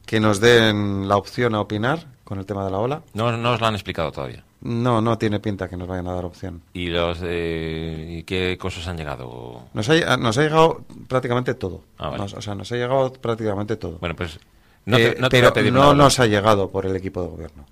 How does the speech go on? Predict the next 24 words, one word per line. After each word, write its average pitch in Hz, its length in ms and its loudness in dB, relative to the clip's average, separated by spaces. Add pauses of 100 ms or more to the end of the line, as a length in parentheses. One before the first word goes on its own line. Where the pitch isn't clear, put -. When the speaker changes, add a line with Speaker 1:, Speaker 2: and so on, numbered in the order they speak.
Speaker 2:
Vale, 65 180 -14
te - 100 -16
pediré 87 220 0
valoración 104 380 0
cuando 87 200 -6
os 76 60 -6
lo 76 60 -10
expliquen. 76 380 -10
Es 107 100 -6
mejor, 80 300 -6
¿no? 104 100 -4
Es 101 80 -6
más 104 120 -2
prudente, 73 420 -8
¿no? 107 180 -12 (240)
Speaker 1:
Eh, 120 380 6
sí, 120 140 0
es 107 120 -2
ma-, 135 180 -4
es 113 100 -2
más 135 120 -2
prudente 131 280 -2
que 113 80 -6
nos, 98 160 -6